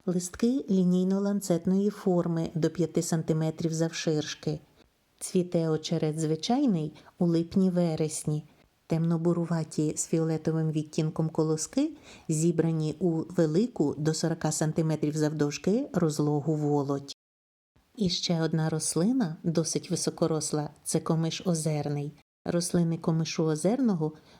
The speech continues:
досягають висоти до чотирьох метрів. Стебла товсті, темно-зеленого кольору, безлисті. Листя досить швидко засихає і опадає,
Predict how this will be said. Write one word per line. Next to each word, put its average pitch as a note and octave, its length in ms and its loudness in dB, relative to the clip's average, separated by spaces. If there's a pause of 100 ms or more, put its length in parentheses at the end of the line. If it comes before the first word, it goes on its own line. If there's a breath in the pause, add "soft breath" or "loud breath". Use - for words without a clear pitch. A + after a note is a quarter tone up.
досягають E3 680 0
висоти G3 640 0
до E3+ 160 0
чотирьох E3+ 580 -2
метрів. D3+ 600 0 (680)
Стебла G#3 440 0
товсті, F#3 800 0 (320 loud breath)
темно-зеленого E3 920 2
кольору, D#3+ 680 0 (580 soft breath)
безлисті. F#3+ 1040 0 (560 soft breath)
Листя F3 440 2
досить E3+ 360 0
швидко E3 640 -2
засихає E3 840 0
і E3 60 2
опадає, D#3 720 -2